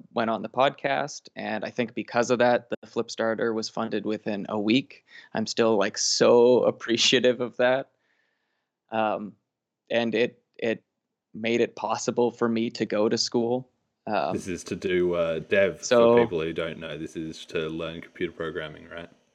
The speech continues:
Speaker 1: Yeah, so it was a twelve-week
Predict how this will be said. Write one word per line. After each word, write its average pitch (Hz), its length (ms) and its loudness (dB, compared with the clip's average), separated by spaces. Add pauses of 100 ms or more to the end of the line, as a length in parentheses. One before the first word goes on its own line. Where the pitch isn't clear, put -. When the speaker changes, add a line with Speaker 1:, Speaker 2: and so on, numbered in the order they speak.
(1800)
Speaker 1:
Yeah, 113 260 2
so 117 440 4 (240)
it 117 160 0
was 113 300 0
a 110 260 2
twelve-week 143 600 -2